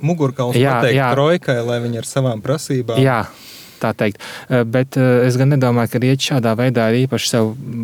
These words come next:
Speaker 2: palīdzējuši, visu laiku taisot račus un aizbaidot turistus, kas ir viens no viņu galvenā-, galvenajiem ienākuma avotiem un vispār mazinot, eh, citu valstu uzņēmēju vēlmi investēt Grieķijā. Tad, jā, ir arī, ir arī noteikti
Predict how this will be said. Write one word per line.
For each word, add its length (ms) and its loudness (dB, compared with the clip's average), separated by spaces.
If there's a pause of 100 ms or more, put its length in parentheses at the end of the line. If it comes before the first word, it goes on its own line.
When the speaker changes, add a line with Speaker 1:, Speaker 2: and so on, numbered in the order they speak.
(100)
Speaker 2:
palīdzējuši, 640 2
visu 160 -2
laiku 240 -4
taisot 480 0
račus 400 -2
un 140 2
aizbaidot 500 -4
turistus, 480 -2
kas 220 -12 (100)
ir 80 -6 (480)
viens 240 0
no 140 2
viņu 100 2
galvenā-, 400 2 (160)
galvenajiem 460 2
ienākuma 420 0
avotiem 320 2
un 80 2
vispār 320 0
mazinot, 400 0
eh, 560 -4 (320)
citu 240 0
valstu 240 0
uzņēmēju 480 2
vēlmi 480 2
investēt 400 0
Grieķijā. 460 0 (460)
Tad, 160 0
jā, 240 6
ir 160 2
arī, 140 4 (180)
ir 160 4
arī 240 4
noteikti 540 2